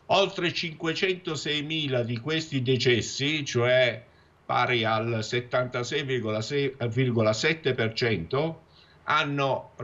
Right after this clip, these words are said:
hanno riguardato una, persone con un'età maggiore o uguale a settanta anni.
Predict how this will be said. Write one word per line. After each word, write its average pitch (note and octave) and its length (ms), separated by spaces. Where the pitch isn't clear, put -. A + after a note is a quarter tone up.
hanno C3 300
riguardato C#3+ 880
una, A#2+ 540
persone C#3 760
con B2 300
un'età C3 680
maggiore B2+ 560
o C#3 80
uguale A2 480
a - 260
settanta A2 880
anni. C2+ 320